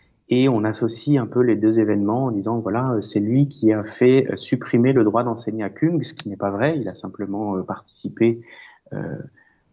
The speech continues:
en fonction de ce qui lui était imparti à, à, au débat, mais c'était de toute façon pas lui qui était en mesure de, de, de prendre une telle décision. Mais, euh,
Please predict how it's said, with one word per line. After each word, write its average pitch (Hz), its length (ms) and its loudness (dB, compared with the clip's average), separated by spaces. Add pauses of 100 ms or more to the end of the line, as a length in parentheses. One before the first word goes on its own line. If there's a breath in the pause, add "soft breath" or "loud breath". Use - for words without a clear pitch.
en 101 60 -8
fonction 101 400 -2
de - 120 0
ce - 100 -10
qui - 100 -2
lui 101 160 4
était 95 180 0
imparti 98 540 -2
à, 90 320 -2
à, 90 340 -8
au 101 120 0
débat, 107 640 0 (320 soft breath)
mais 90 160 -6
c'était - 340 -12
de - 80 -6
toute 110 160 -4
façon 107 400 -6
pas 101 140 -4
lui 110 200 -2
qui 110 100 -4
était 92 160 -2
en 92 100 -2
mesure 104 460 2
de, 92 220 0
de, 92 140 -4
de 95 140 -2
prendre 113 280 -4
une 98 120 -2
telle 104 180 -2
décision. 101 640 2 (640 soft breath)
Mais, 120 500 6
euh, 101 260 2